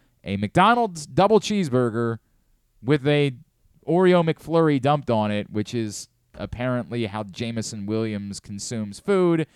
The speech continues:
And I don't ca-, those of you that are just out here openly saying, like, "Well, that doesn't seem so bad,"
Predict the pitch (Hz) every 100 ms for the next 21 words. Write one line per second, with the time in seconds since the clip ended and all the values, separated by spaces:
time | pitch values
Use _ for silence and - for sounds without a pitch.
0 | _ _ _ - 139 135 - 143 190 180
1 | 101 - 170 131 147 214 220 220 202 202
2 | 185 147 139 131 - 160 - 143 175 -
3 | 170 180 - 151 160 160 143 - 147 143
4 | 110 104 - _ _ - 143 254 156 127
5 | 135 - 165 160 190 170 185 202 117 85